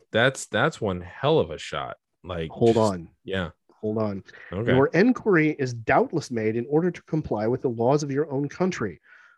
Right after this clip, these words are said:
Speaker 2: but that this should be held to apply to the subjects of another state would be improper,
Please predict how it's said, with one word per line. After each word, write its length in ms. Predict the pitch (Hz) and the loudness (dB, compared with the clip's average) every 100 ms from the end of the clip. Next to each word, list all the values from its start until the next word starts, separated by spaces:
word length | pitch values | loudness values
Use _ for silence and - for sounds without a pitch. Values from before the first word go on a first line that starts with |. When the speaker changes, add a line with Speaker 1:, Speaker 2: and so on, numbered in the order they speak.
| _ | _
Speaker 2:
but 240 | 123 139 - | 0 0 2
that 180 | 143 | -2
this 220 | 127 202 - | 4 2 2
should 200 | - 170 | -2 -2
be 120 | 160 | -4
held 400 | - 147 180 175 | 0 0 0 0
to 140 | 131 | -4
apply 440 | 127 - 226 196 123 | -4 -2 0 0 0
to 120 | 135 | 0
the 60 | |
subjects 500 | 123 - 143 127 123 - | -2 -2 0 -2 -4 -6
of 120 | 123 | -4
another 300 | 110 110 107 | -2 -2 -6
state 440 | - - 208 156 | -6 -2 2 2
would 160 | 147 139 | 0 -4
be 180 | 190 185 | -4 -2
improper, 600 | 202 214 - 220 123 - | 0 0 0 0 -2 -6